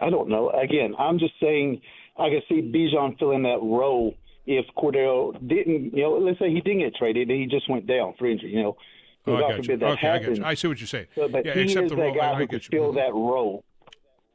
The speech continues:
Speaker 2: And, and I appreciate that, Michael. And Cordero, let's not forget, he's a hybrid guy. I mean, he was a wide receiver.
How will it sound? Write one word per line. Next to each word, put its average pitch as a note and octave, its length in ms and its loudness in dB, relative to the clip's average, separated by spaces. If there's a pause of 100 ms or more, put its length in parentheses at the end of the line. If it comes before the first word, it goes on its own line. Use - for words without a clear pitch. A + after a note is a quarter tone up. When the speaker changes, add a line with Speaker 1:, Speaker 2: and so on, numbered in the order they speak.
(1200)
Speaker 2:
And, F#3+ 340 -2
and D3+ 180 -2
I D3 40 -2
appreciate C#3+ 380 -2
that, G#2 120 -6
Michael. B2 240 -4
And D#3+ 80 -4
Cordero, F#3 400 -2
let's D3+ 200 -4
not D#3+ 120 -2
forget, B2+ 300 -6
he's A#2+ 160 -6
a A#2+ 60 -6
hybrid C#3 280 -6
guy. C3 280 -4
I B2+ 40 -4
mean, B2+ 160 -4
he C#3+ 80 -2
was E3 220 -4
a C#3+ 60 -2
wide D3+ 200 -4
receiver. D#3 460 -8